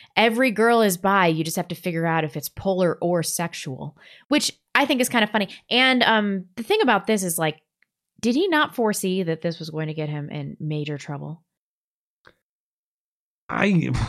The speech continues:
Speaker 2: well, I, it's hard for me to say. Like, to me, obvi-, to me, that joke is, like, not even that great. Like, it's kind, it's, it's a moment's chuckle.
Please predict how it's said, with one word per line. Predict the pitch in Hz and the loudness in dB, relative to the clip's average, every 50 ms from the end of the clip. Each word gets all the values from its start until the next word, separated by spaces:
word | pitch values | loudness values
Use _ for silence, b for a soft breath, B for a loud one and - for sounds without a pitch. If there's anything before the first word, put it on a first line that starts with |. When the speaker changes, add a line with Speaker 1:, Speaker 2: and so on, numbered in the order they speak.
| B B B B B B B B B 135 123 - _ _ - | B B B B B B B B B -14 -14 -16 _ _ -2
Speaker 2:
well, | 135 143 165 170 165 - - - _ _ _ _ _ _ _ _ _ _ _ _ _ _ _ _ _ _ _ _ _ _ _ _ - | 2 4 6 6 6 4 2 -4 _ _ _ _ _ _ _ _ _ _ _ _ _ _ _ _ _ _ _ _ _ _ _ _ -2
I, | 139 | 0
it's | 139 143 135 - | 2 2 2 2
hard | - 185 180 165 | 4 4 4 4
for | 170 165 | 6 6
me | 147 | 6
to | 123 | 6
say. | - 185 147 - | 6 4 4 4
Like, | 123 127 - | 4 2 4
to | - 156 | 6 6
me, | 135 135 160 196 202 160 135 | 6 8 8 8 8 6 6
obvi-, | - - 135 135 147 143 - - b b b b b b b _ _ _ - - | 4 4 4 6 6 4 4 2 b b b b b b b _ _ _ -4 2
to | - 151 | 4 6
me, | 170 214 247 208 | 8 8 8 8
that | 143 147 156 135 | 8 6 6 4
joke | 117 143 147 156 143 - | 4 6 6 6 6 6
is, | 143 120 110 | 4 4 4
like, | 113 113 107 92 - - - _ _ _ _ _ _ _ _ _ _ _ _ _ _ _ _ _ _ _ _ - | 4 4 4 4 2 -2 -14 _ _ _ _ _ _ _ _ _ _ _ _ _ _ _ _ _ _ _ _ 0
not | 127 131 135 147 156 165 | 4 6 6 8 8 8
even | 160 143 127 120 110 | 8 6 6 6 6
that | 110 107 95 | 4 4 4
great. | - 135 127 98 | 4 2 2 4
Like, | 113 127 | 4 4
it's | 131 127 - | 4 4 2
kind, | - - - 151 151 147 123 | 0 2 4 4 6 6 6
it's, | 123 120 - 143 - | 4 2 2 2 2
it's | 127 120 - | 2 2 4
a | 135 120 | 4 4
moment's | 113 110 110 113 117 123 127 123 117 - - | 6 6 6 6 6 6 6 6 4 2 0
chuckle. | - - 101 87 82 - - - | 0 0 0 0 0 -4 -12 -14